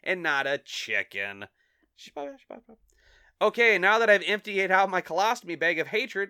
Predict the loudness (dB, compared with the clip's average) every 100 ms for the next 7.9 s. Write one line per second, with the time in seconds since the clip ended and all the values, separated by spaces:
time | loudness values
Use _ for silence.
0 | -6 -6 0 0 2 2 2 0 -2 -2
1 | -2 -2 -2 -12 _ _ _ _ _ _
2 | _ _ _ _ -4 -4 -2 -2 0 -2
3 | 0 -2 -2 -8 -8 -10 -12 -16 _ _
4 | _ 0 2 2 -2 -6 -6 -8 -12 -4
5 | -4 -4 -8 -14 -18 -6 -6 -4 -2 -2
6 | -4 -8 -10 -6 -4 -4 -6 _ -16 -16
7 | -16 -10 -8 -8 -12 -18 -18 -18 -18